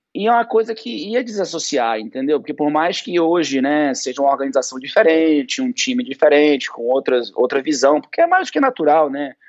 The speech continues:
Ah, em qualquer negócio, né, muitas vezes é, é muito ponto de vista e tal.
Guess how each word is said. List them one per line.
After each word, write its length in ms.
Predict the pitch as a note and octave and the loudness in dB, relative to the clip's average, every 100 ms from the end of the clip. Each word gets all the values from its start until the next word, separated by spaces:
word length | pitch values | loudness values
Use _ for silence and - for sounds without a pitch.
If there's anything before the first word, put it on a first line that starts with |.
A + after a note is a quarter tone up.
| - _ - | -20 _ -2
Ah, 280 | C3 C3 B2+ | 0 0 -2
em 80 | B2 | -4
qualquer 340 | C3 - D#3 | -4 0 0
negócio, 640 | D3+ A2+ A#2+ D3+ E3 - C3 | 0 0 2 2 0 -4 -6
né, 200 | C#3+ C#3+ | -4 -4
muitas 360 | C#3+ D3 C3 | -4 -4 -4
vezes 260 | B2+ D3 C#3 | -2 0 2
é, 200 | C3+ B2 | 2 0
é 20 | |
muito 220 | D3 - | -4 -8
ponto 320 | - D3 C#3 | -6 -4 -4
de 140 | - B2 | -4 -2
vista 580 | C3+ D#3+ F3 D3 - B2 | 0 0 0 0 0 -2
e 60 | |
tal. 400 | - C#3 D3+ D3+ | 0 2 4 2